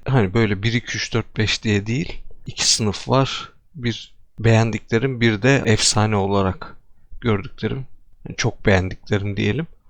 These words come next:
Ayrıyeten tabii ki de kişisel liste olduğu için oynayamadıklarım var, oynamadıklarım var, pek beni çekmeyenler var falan filan. Hani bu şekilde. Bir de sonuna oynamayı hedeflediklerimi koymayı düşünüyorum. Listeye şöyle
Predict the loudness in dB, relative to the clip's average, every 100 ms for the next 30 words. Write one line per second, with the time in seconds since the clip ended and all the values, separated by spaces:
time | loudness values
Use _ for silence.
0 | 0 2 2 0 2 0 2 -4 -2 -4
1 | -2 -2 0 -2 -2 -4 -4 -2 -4 -2
2 | -4 -4 -2 2 4 4 4 2 -2 -4
3 | -2 0 2 0 0 0 0 2 0 -2
4 | -6 -2 -2 0 0 0 -2 -2 -2 0
5 | -2 -2 0 -2 -2 0 0 0 -2 -2
6 | -4 -8 0 2 4 0 2 2 2 0
7 | 0 0 -2 -4 -4 -4 -6 0 0 0
8 | -4 -2 2 0 0 -2 0 0 0 -2
9 | -12 -2 2 4 2 4 4 4 4 4
10 | 6 6 4 2 2 2 -2 -2 -8 -14
11 | -2 -2 0 -2 -2 -6 -6 -6 -4 -4
12 | -6 -12 -14 -6 -6 -2 0 0 0 -4
13 | -12 -12 -14 -18 -18 -12 -6 -4 -2 -2